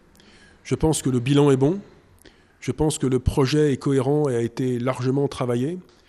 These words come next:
Je pense surtout être entouré d'une équipe de femmes et d'hommes de grande qualité, solides, sérieux, euh, qui sont prêts à travailler ensemble. Après ça, le verdict d'élection sera ce qu'il est.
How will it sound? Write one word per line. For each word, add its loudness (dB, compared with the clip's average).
Je -6
pense 0
surtout -2
être -4
entouré 0
d'une 0
équipe -2
de 0
femmes -2
et -2
d'hommes 0
de -2
grande 0
qualité, -4
solides, 4
sérieux, 0
euh, -4
qui -8
sont -2
prêts 0
à 2
travailler -2
ensemble. -4
Après 4
ça, 2
le 4
verdict 4
d'élection 2
sera -4
ce -6
qu'il -2
est. -4